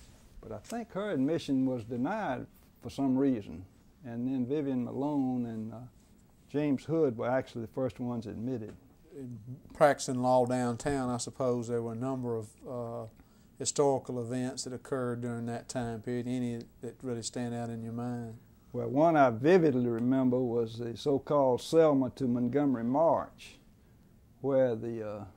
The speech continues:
Speaker 1: state troopers and the sheriff's deputies and all had, uh, attacked some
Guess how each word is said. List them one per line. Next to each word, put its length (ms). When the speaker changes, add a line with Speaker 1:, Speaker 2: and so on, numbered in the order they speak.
Speaker 1:
state 420
troopers 680
and 160
the 40
sheriff's 400
deputies 580
and 80
all 500
had, 320
uh, 180
attacked 500
some 340